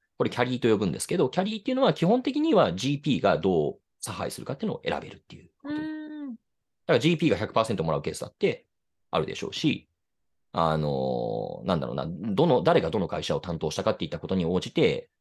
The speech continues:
Speaker 1: ボーナス分配数だとか。まあまあ、そういった差配の仕方っていうのはいろいろ各ファーム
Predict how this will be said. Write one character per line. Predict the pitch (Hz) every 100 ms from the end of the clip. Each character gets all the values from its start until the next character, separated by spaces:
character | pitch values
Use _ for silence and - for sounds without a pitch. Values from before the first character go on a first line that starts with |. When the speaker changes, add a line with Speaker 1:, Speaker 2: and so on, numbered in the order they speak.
| _
Speaker 1:
ボ | - 85
ー |
ナ | 80
ス | -
分 | 80
配 | - -
数 | -
だ | -
と | -
か。 | - - _ _ _ _ _ _ _ _ _ _ _
ま | 240 196
あ |
ま | 120
あ、 | -
そ | 127
う |
い | 107
っ |
た | 101
差 | 104
配 | 95
の | 82
仕 | -
方 | 92
っ | 127
て | 226
い |
う |
の |
は | 90
い |
ろ | 101
い |
ろ | 101 87
各 | - -
フ | -
ァ | 67
ー |
ム | -